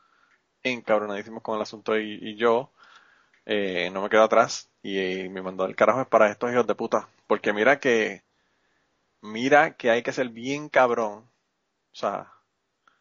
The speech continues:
eh, a que no se le ocurrió a esos cabrones poner la escuela Sandy Hook con los nenitos muertos en el piso, que es la misma mierda. Estamos hablando de lo mismo. Es un, una gente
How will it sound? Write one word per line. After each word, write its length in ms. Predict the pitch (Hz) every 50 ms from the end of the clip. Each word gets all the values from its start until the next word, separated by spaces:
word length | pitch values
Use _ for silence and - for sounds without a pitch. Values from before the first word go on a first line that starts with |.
| _ _ _
eh, 180 | - 110 104 -
a 120 | - 120 123
que 140 | - 123 117
no 160 | 117 131 131
se 120 | - 165
le 60 | 160
ocurrió 380 | 156 - 160 147 143 143 147 147
a 40 | 143
esos 160 | 139 147 -
cabrones 760 | - 156 127 131 131 123 117 110 110 - - - - - _ _ _ _ _ _ _ _
poner 480 | - 113 113 110 113 123 127 131 123 - - _
la 220 | 117 110 110 110
escuela 320 | 107 - - 120 113 123 123
Sandy 300 | - - 131 127 127 123
Hook 280 | 135 135 131 - - _
con 160 | - 120 117
los 120 | 110 107
nenitos 520 | 107 113 107 107 110 107 104 127 127 127 110
muertos 400 | 110 110 113 113 117 - 123 117
en 60 | 110
el 120 | 107 101
piso, 260 | - - 90 - 104 - _ _ _ _ _ _ _ _ _ _ _ _ -
que 100 | - 113
es 60 | 120
la 120 | 147 170 156
misma 220 | 165 175 175 151
mierda. 380 | 147 160 165 143 120 120 123 _ _ _ _ _ _ _ _ _ _ _ _
Estamos 240 | - - 104 123
hablando 280 | 139 139 143 147 156 151
de 80 | 131 127
lo 140 | 123 110
mismo. 320 | 117 127 113 110 104 101 104
Es 60 | 120
un, 200 | 135 151 160 147 -
una 320 | 139 135 139 151 156 - _ _ _ _ _ -
gente 380 | 127 147 156 160 - 196 208